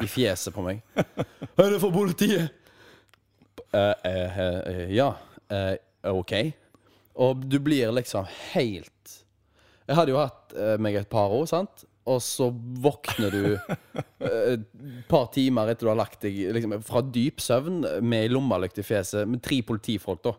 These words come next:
på hotellrommet ditt. Og jeg bare, eh, ja. Og, og du blir helt sånn forfjamsa, sant? Eh, for du, du, du vet ikke helt hvor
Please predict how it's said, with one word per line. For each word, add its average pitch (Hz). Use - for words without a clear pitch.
på 131
hotellrommet 87
ditt. -
Og 131
jeg 110
bare, 98
eh, 92
ja. 170
Og, 107
og 135
du 135
blir 131
helt 135
sånn 113
forfjamsa, 101
sant? 127
Eh, 85
for 127
du, 120
du, 120
du 113
vet 113
ikke 101
helt 113
hvor 104